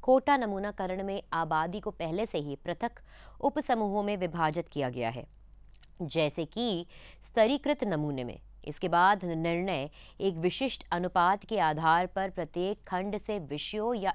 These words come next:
इकाइयों का चयन करने के लिए किया जाता है, जिसे कोटा नमूना कहा जाता है। स्तरीकृत नमूनाकरण में आबादी के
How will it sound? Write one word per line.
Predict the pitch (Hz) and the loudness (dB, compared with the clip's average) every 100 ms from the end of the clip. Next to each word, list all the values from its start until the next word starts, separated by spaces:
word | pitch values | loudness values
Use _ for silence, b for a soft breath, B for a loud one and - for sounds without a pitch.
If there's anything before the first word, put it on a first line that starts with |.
| - | -4
इकाइयों | 170 170 156 170 208 | -8 -2 -2 -2 -4
का | 233 214 | -2 -4
चयन | - 151 160 214 | -4 -4 -4 -6
करने | - 135 143 147 | -6 -6 -6 -6
के | 143 | -6
लिए | 135 190 - B B B - | -4 -4 -6 B B B 0
किया | 254 226 | 4 4
जाता | 170 127 147 | 4 -4 -4
है, | 131 127 b b b - | -10 -12 b b b -4
जिसे | 202 - 247 | -4 0 -2
कोटा | - 233 226 277 294 294 | 2 2 6 8 8 6
नमूना | 214 190 202 226 240 | 0 0 0 0 -2
कहा | - 160 151 | -2 0 0
जाता | 143 143 151 | 0 -2 -2
है। | 147 151 - - - - - | -6 -8 -16 -20 -20 -20 -8
स्तरीकृत | - 180 220 233 240 202 | 4 4 6 0 -2 -2
नमूनाकरण | 185 180 185 190 196 190 196 | -2 -2 -2 -2 0 0 0
में | 202 - | -4 -2
आबादी | 160 160 160 160 202 | -2 2 2 2 -2
के | 196 220 | -4 -6